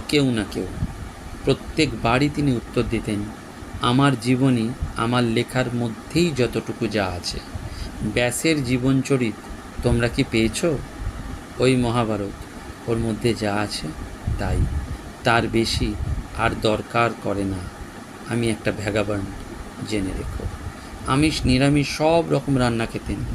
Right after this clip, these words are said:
কচুরি, ডালপুরি, ধোঁকা খেতে খুব ভালোবাসতেন। আর চিংড়ি মাছের কথায় বলতেন যে চিংড়ি মাছ খায়নি সে বাঙালি নয়। একবার চোত বখেস,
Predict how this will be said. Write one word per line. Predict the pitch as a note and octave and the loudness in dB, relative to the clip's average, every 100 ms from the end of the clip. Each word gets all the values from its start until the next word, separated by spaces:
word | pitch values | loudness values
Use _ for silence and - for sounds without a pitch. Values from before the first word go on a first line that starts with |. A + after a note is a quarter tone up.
| - - - | -6 -8 0
কচুরি, | - C3 - C3 C3 | 2 2 4 4 4
ডালপুরি, | A#2+ A#2 A#2 - B2 | 4 2 0 0 0
ধোঁকা | A#2 A2+ B2+ | 0 0 0
খেতে | B2 C3 - | -2 -4 -2
খুব | D3+ A#2+ | -2 0
ভালোবাসতেন। | G#2+ G2 F#2+ - F2+ - - - - - - | 2 0 -2 -6 -10 -10 -12 -8 -8 -6 -2
আর | A#2+ | -2
চিংড়ি | - C#3 D3 E3 | 2 4 6 6
মাছের | F3 E3+ F3 D#3 | 4 2 0 0
কথায় | D3+ D3 D3 | -2 2 2
বলতেন | B2+ B2 G#2+ A2 G#2+ - - - | 4 2 0 -2 -4 -8 -10 -2
যে | C3 | 0
চিংড়ি | - C#3+ D#3 F3 | 4 4 6 4
মাছ | F#3 E3+ - | 4 0 0
খায়নি | A#2+ A2 G#2 G2+ - - - | 0 2 2 -2 -6 -14 -8
সে | - B2 | 2 2
বাঙালি | A2 G#2 G#2 G2+ | 4 2 2 0
নয়। | F#2+ F2+ F2 - - - - - | 0 -2 -4 -4 -4 -10 -14 -6
একবার | - B2 C#3 C#3 - - | -2 2 4 2 0 -8
চোত | - D#3+ E3 E3+ - - - | 0 6 6 4 -4 -8 0
বখেস, | B2 B2+ - E3 - - | 2 2 2 2 2 -4